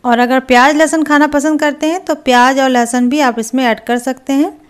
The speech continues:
और अपने टेस्ट के according इसमें सारे वेजिटेबल भी ऐड कर सकते हैं। तो बस मैंने सारे वेजिटेबल इसमें ऐड कर दिया। एक बार अच्छे से कर लेंगे मिक्स। तो ये देखिए, इस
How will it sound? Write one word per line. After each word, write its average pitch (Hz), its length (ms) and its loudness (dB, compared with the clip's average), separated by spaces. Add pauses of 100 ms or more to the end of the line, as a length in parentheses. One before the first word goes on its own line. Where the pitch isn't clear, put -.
(920)
और 220 160 -4
अपने 240 280 0
टेस्ट 269 320 0
के 262 120 0
according 247 360 0
इसमें 269 200 -2
सारे 240 280 0
वेजिटेबल 220 540 -4
भी 247 140 -4
ऐड 220 220 -2
कर 214 120 -2
सकते 208 360 -10
हैं। 196 240 -8
तो 214 160 -8
बस 277 280 -2
मैंने 247 180 0
सारे 247 360 0
वेजिटेबल 247 480 -2
इसमें 240 280 -4
ऐड 240 260 -4
कर 262 200 -2
दिया। 277 200 -2
एक 240 180 -4
बार 214 160 -4
अच्छे 208 220 -6
से 226 160 -6
कर 226 140 -2
लेंगे 214 320 -4
मिक्स। 269 380 -4 (2000)
तो 208 60 -10
ये 208 200 -6
देखिए, 220 240 -8
इस 254 220 -8